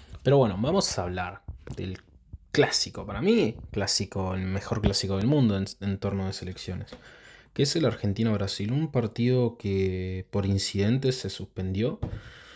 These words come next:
Acá creo que están mal los policías de Brasil. Los policías de Brasil estuvieron medios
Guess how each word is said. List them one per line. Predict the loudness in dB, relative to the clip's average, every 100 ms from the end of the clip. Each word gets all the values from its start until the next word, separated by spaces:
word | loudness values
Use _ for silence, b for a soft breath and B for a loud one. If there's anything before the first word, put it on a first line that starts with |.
| B B B B B -2
Acá | -2 4 6 6 6 6 4
creo | 2 2
que | 2
están | 0 2 4
mal | 6 4 4 2
los | 2 2 2 0 -4 -6 -8 -8 -10 -10 -12 -16 -20 _
policías | 2 4 4 4 4 4
de |
Brasil. | 2 0 -2 -2 -4 _ -6
Los | -6 -6
policías | -4 -4 -2 -4 -2
de | -2
Brasil | -2 -2 0 2
estuvieron | 0 -2 -2 0
medios | 0 -2 -2 -4 -8 -16